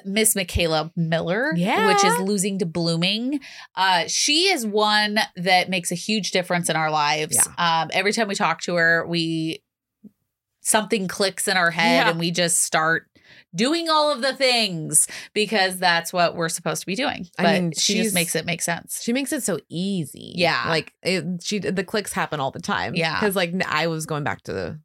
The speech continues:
Speaker 2: the gym because of her. I
Speaker 1: Yeah.
Speaker 2: was slowly getting up earlier every day because of
Speaker 1: I started
Speaker 2: her.
Speaker 1: therapy because of her.
Speaker 2: Yeah.
Speaker 1: So yeah, lots of,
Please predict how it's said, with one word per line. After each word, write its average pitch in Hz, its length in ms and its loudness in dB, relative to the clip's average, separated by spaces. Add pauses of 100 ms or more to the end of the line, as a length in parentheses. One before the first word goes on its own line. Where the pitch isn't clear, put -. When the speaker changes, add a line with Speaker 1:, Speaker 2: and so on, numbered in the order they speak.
(160)
Speaker 2:
the 160 160 -4
gym 262 360 -4
because 254 260 -2
of 233 120 -6
her. 226 420 0
I 165 140 0
Speaker 1:
Yeah. 160 60 2
Speaker 2:
was 165 140 -2
slowly 165 320 0
getting 156 180 -4
up 127 140 -4
earlier 156 520 -2
every 131 280 -4
day 196 280 -2
because 240 320 -4
of 185 60 2
Speaker 1:
I 175 40 4
started 214 360 2
Speaker 2:
her. 208 140 -2
Speaker 1:
therapy 214 540 0
because 202 340 -4
of 196 140 -10
her. 190 260 0
Speaker 2:
Yeah. 196 300 0
Speaker 1:
So 185 320 2
yeah, 180 380 0
lots 208 300 2
of, 220 160 -4